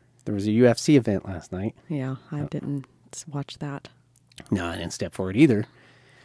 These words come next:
Speaker 1: And I probably should have, because I think we are, I think we're witnessing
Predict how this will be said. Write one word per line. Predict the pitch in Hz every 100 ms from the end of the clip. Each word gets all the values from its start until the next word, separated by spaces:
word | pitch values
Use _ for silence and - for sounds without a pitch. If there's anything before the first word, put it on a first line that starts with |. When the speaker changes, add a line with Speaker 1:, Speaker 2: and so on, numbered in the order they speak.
| _ - -
Speaker 1:
And | 113 101
I |
probably | - 127 117 113 107
should | - 101
have, | 87 - -
because | 98 98 92 87 - - _ _ _ _ -
I | 113
think | - 143 127 101 - - - - - _ -
we | 113 104
are, | 98 95 - _ _ _ _ _ _ _ _ _ -
I |
think | - 127
we're | 113
witnessing | 110 117 113 - 117 104 98